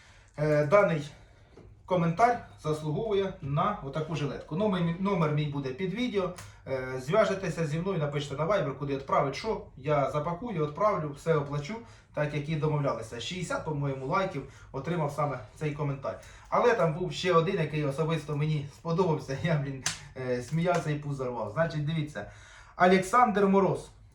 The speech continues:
написав: «Андрюха, ти з цибулею, морквою, рисом, як мій дід з другом тісто місили. Коля, щось воно густе, додай води.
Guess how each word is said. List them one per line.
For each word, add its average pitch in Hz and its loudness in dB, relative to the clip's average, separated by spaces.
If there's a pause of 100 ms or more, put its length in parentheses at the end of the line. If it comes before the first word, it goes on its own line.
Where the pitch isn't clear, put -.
(920)
написав: 147 2
«Андрюха, 190 4
ти 240 2
з - -4
цибулею, 202 4
морквою, 190 4
рисом, 208 0
як 202 2
мій 202 -2
дід 233 -2 (180)
з 131 -14
другом 208 2
тісто 170 -2
місили. 127 -2 (760)
Коля, 160 6
щось 262 4
воно 226 4
густе, 190 2 (100)
додай 180 4
води. 151 4